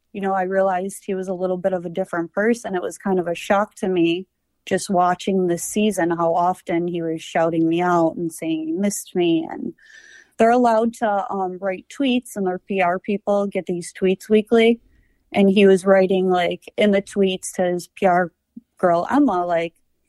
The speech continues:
"P S, tell Dominique I think about her all day, every day, and I miss her so much, and I can't wait to come home, and I can't wait for our future." So,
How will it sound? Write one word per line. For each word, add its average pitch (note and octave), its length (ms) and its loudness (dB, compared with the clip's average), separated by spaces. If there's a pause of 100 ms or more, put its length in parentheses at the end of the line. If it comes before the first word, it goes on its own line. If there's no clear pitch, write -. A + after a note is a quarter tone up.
(300)
"P A#3 180 4
S, G3+ 340 -2
tell G3+ 200 -2
Dominique F#3+ 500 -6
I F3 100 -8
think F#3 220 -6
about F#3 260 -2
her F3+ 100 0
all E3+ 180 0
day, E3 200 -2
every E3 260 -2
day, E3 120 -2
and E3 120 -2
I D#3+ 60 0
miss E3 260 -2
her E3 120 -6
so - 160 0
much, D#3+ 300 2
and - 80 -4
I D#4+ 60 -4
can't E4 220 -2
wait - 160 -8
to - 80 -12
come - 240 -4
home, E3 380 0
and E3 260 -8 (320)
I F3 120 -2
can't D#3+ 220 4
wait - 160 -2
for - 120 0
our E2 140 2
future." - 580 -6 (720)
So, F3+ 640 2